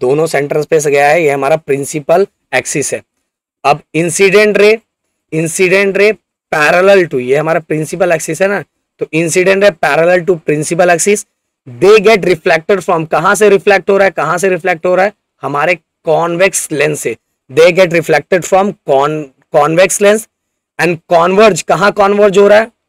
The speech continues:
On a principal axis। और जहां converge हो रहा है उसी point को हम क्या बोलते हैं? Principal focus।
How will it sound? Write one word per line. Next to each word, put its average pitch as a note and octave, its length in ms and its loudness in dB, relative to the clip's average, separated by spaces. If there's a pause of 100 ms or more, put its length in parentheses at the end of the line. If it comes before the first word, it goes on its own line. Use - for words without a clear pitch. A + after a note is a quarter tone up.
(200)
On D3 120 2
a F#3+ 140 -2 (160)
principal E3 680 -2
axis। C3+ 260 -8
और C#3+ 140 -6
जहां C#3 300 -2
converge E3+ 560 -2
हो D3+ 100 2
रहा D3+ 100 0
है G3 60 -4 (300)
उसी F#3 260 -4
point F3+ 360 -2
को F3 60 0
हम D#3+ 100 -2
क्या D3 140 -4
बोलते D3 220 -4
हैं? F3 120 0
Principal D3+ 540 -4
focus। B2+ 400 -10